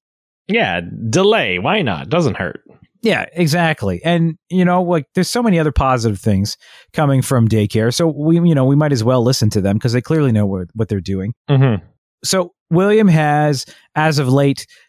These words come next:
Speaker 2: I've noticed he's way better at using utensils.
Speaker 1: Okay.
Speaker 2: He's, he's the best I've ever seen him at using a spoon.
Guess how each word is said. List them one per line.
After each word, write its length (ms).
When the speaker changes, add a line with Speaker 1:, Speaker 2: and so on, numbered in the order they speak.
Speaker 2:
I've 160
noticed 400
he's 180
way 220
better 380
at 180
using 280
utensils. 640
Speaker 1:
Okay. 320
Speaker 2:
He's, 380
he's 240
the 100
best 420
I've 140
ever 180
seen 260
him 140
at 80
using 320
a 40
spoon. 420